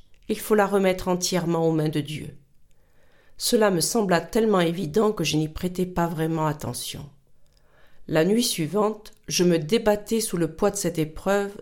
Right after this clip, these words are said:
sans me rendre compte que j'essayais d'en porter une partie moi-même. Je pris alors conscience de la valeur de cet encouragement. Je n'avais pas tout remis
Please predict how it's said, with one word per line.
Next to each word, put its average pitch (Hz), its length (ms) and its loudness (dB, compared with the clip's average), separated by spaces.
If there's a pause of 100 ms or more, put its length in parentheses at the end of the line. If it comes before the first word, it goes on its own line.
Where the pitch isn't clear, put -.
sans - 280 -2
me 180 100 4
rendre 185 300 2
compte 185 300 -2
que 170 100 -2
j'essayais 170 480 0
d'en 156 140 -2
porter 165 360 -2
une 156 160 -2
partie 151 360 -4
moi-même. 151 500 -2 (880)
Je 196 160 4
pris 247 260 2
alors 214 280 2
conscience 233 520 2
de 180 80 0
la 175 120 4
valeur 185 280 2
de 175 80 -2
cet 160 220 -2
encouragement. 147 720 -4 (840)
Je 185 160 -2
n'avais 180 280 2
pas 233 240 0
tout 233 240 -4
remis 202 500 2